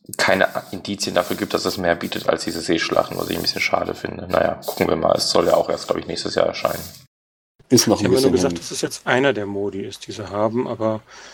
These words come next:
Speaker 3: hm, klang jetzt auch nicht so, als wäre das andere wirklich atemberaubend was anderes, sondern mehr so Abwandlungen. Wer weiß.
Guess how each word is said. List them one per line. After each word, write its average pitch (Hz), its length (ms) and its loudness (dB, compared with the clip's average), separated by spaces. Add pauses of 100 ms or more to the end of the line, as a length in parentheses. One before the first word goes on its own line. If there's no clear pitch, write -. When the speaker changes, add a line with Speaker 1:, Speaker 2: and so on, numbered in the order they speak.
(360)
Speaker 3:
hm, 104 240 -8
klang 123 240 -4
jetzt 123 160 -2
auch 127 80 -4
nicht 120 140 -2
so, 139 120 0
als - 180 -2
wäre 123 120 2
das 120 120 -4
andere 120 380 2
wirklich 120 280 -4
atemberaubend 117 520 0
was 113 160 -8
anderes, 139 380 0
sondern 113 300 -4
mehr 117 180 -2
so 113 320 -2 (340)
Abwandlungen. 98 720 -4 (1040)
Wer 117 160 2
weiß. - 420 -2